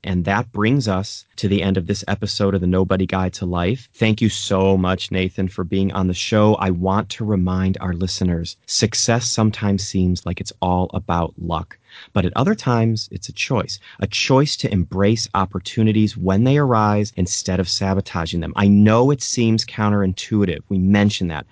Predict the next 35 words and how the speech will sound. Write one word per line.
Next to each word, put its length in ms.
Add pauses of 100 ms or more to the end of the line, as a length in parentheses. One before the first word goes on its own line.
that 140
we 100
work 280
against 380
our 140
own 160
interests 440 (120)
in 100
this 220
life, 200 (220)
but 180
that's 280
the 100
power 400
of 100
the 80
past, 520 (240)
the 80
power 440
of 100
the 60
stories 540
we 80
tell 380
ourselves. 560 (100)
Start 540 (220)
taking 560
a 80
minute, 520 (320)
like 220
Nathan 380
said, 340
to 220
reflect 800 (100)
on 420